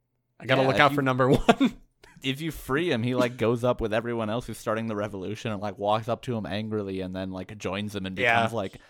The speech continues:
Speaker 2: the big doctor of the entire new society and, like, saves a bunch of lives and shit.
Speaker 1: <laughs> So, you know, maybe better than me. <laughs>
Speaker 2: Yeah, maybe a little bit. Like, I mean, Hedwyn was a little bummed, but he'll get over it.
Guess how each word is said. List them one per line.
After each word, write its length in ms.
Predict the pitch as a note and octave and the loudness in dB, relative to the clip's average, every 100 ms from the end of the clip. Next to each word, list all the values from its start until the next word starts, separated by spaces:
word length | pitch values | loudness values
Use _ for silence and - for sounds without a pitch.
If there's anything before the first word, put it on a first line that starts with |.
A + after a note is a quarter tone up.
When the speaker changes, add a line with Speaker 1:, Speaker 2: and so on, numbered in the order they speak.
| _ G2+ | _ -4
Speaker 2:
the 120 | A2 | -2
big 300 | F2+ G#2+ B2 | -2 -4 -4
doctor 560 | - A2 - A#2 G2 | -4 -4 -2 0 0
of 160 | F#2 F#2 | -2 -6
the 140 | G2 | -6
entire 400 | F#2 F#2+ F#2+ G2 | -6 -6 -6 -6
new 160 | F#2+ F#2+ | -8 -8
society 580 | G#2+ - F2 G2+ F#2 F2 | -10 -8 -6 -4 -6 -10
and, 100 | E2+ | -10
like, 140 | F2+ | -12
saves 220 | - F#2 F#2 | -12 -12 -12
a 40 | |
bunch 200 | F#2+ - | -10 -6
of 80 | B2 | -6
lives 300 | G#2 F#2 F2+ | -6 -8 -12
and 120 | E2+ | -12
shit. 220 | - E2+ _ _ - | -12 -12 _ _ -12
Speaker 1:
<laughs> 80 | - - | -12 -12
So, 440 | - D3 C3+ B2 - _ - | -2 4 6 4 -2 _ -6
you 80 | B2 | -2
know, 140 | A2 | -2
maybe 280 | A#2 C3+ D3 | 0 0 0
better 280 | C3+ B2 A#2+ | 2 2 2
than 180 | A2 G#2+ | -2 0
me. 460 | C3+ E3 C4+ - - | 2 6 6 4 -6
<laughs> 40 | - - D4 C#4+ B3 - | -16 4 6 6 6 4
Speaker 2:
Yeah, 420 | F#3+ C#3 G#2+ - C#3 | 6 6 4 0 0
maybe 360 | G3 G3+ C3+ A2 | 4 4 4 0
a 100 | B2+ | 2
little 180 | C#3+ | 2
bit. 260 | A#2+ A2 F#2 | 2 0 0
Like, 240 | G#2+ G2+ - | -2 -4 0
I 40 | |
mean, 200 | C3 B2 | 2 2
Hedwyn 300 | G#2 D3+ D3+ C3 | 2 2 4 0
was 80 | |
a 60 | A#2 | 0
little 160 | A#2+ A2 | 0 2
bummed, 380 | A#2 B2 A#2+ | 2 2 0
but 180 | - G2+ | 0 2
he'll 140 | C3+ B2+ | 2 0
get 120 | F#2+ | -2
over 260 | G2 A2+ | -4 -4
it. 80 | B2 | -4